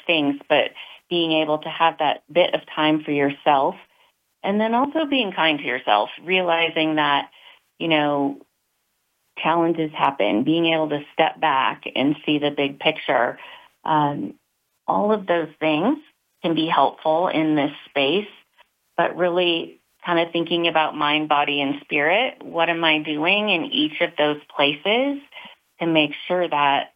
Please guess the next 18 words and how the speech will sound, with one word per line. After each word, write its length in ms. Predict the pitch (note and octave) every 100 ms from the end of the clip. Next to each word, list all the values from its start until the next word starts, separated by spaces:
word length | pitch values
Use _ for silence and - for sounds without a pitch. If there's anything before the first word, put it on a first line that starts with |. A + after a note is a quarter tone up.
| -
I'm 200 | C#3+ C#3
on 180 | B2
track? 460 | B2+ - D2+ - - - - - -
And 480 | - D#3 D3 - -
putting 300 | - F3+ F3 F3
some 140 | D#3+
of 120 | D#3
these 220 | D3 C#3+ C#3+
things 240 | D3+ D3+ D3
into 240 | C#3+ C#3+
practice 580 | C#3 C#3 C3 - G3 G#3 -
can 200 | - D3
really 300 | D3+ C#3+ C#3+
help 340 | C#3 C3+ C3+ C3+
you 160 | D#3+
with 160 | D#3 D#3+ D#3+
that. 380 | D3+ E3 F#3 - _ _ _ _ _ -
And, 500 | D3+ C#3+ C#3+ C#3 C#3